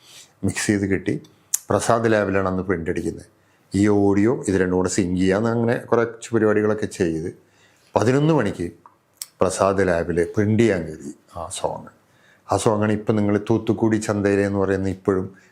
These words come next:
ആ സിനിമയിൽ, ചക്രം എന്ന് പറയുന്ന സിനിമയിൽ കാണുന്ന ആ സോങ്. ആ സ്-, ഇതുപോലെ ഇത്രയും മണിക്കൂറുകൾ കൊണ്ട് മഹാപ്രതികള-, പ്രതിഭകളായ മൂന്ന് പേര് ഉണ്ടാക്കിയ,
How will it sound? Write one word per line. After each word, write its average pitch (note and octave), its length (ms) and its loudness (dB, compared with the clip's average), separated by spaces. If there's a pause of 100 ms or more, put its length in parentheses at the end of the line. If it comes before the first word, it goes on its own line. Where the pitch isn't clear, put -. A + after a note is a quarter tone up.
(140)
ആ F#2 60 2
സിനിമയിൽ, F2+ 460 0 (400)
ചക്രം G2+ 300 0
എന്ന് F#2 140 -2
പറയുന്ന F2 300 -2
സിനിമയിൽ E2+ 480 -4
കാണുന്ന E2 380 -6 (200)
ആ F2 80 0
സോങ്. E2 400 -4 (1160)
ആ A2+ 160 2
സ്-, - 240 -8 (140)
ഇതുപോലെ A2+ 680 2
ഇത്രയും A2+ 680 -2
മണിക്കൂറുകൾ A#2 640 2
കൊണ്ട് A2+ 300 0 (540)
മഹാപ്രതികള-, G2 880 0
പ്രതിഭകളായ G2 680 0
മൂന്ന് F#2 460 -2
പേര് F2+ 480 -2 (340)
ഉണ്ടാക്കിയ, E2+ 440 -8